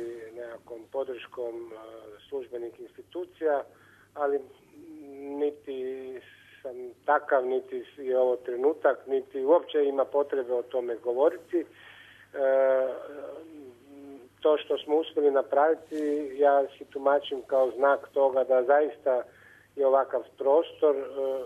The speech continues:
prostor i zapravo, e, s obzirom na to da u samom Orisu radi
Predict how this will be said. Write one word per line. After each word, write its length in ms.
prostor 600
i 180
zapravo, 640
e, 480
s 40
obzirom 340
na 240
to 220
da 420
u 220
samom 400
Orisu 420
radi 260